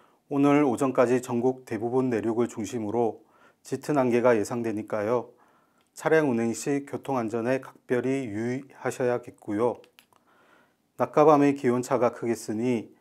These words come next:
환절기 건강관리에도 유의하셔야겠습니다.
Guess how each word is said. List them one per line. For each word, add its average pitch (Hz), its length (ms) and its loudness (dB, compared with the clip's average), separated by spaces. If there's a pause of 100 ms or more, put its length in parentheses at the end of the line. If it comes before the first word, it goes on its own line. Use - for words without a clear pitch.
(180)
환절기 156 520 0
건강관리에도 117 1000 0
유의하셔야겠습니다. 117 1400 -4